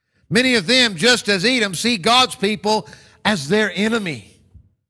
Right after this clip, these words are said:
That somehow is putting what they have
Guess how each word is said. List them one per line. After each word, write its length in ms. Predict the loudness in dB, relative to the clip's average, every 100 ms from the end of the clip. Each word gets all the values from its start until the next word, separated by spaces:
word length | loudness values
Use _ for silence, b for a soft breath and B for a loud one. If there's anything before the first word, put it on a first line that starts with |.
| _ _ _ _ _ _ _ _ _ _ _ _ _ _ _ _ _ _ _ _
That 120 | -2 0
somehow 800 | 0 0 2 2 4 2 -2 B B B B
is 220 | -2 -2
putting 400 | -2 0 0 0
what 300 | 0 0 0
they 260 | 2 2 2
have 340 | 2 2 0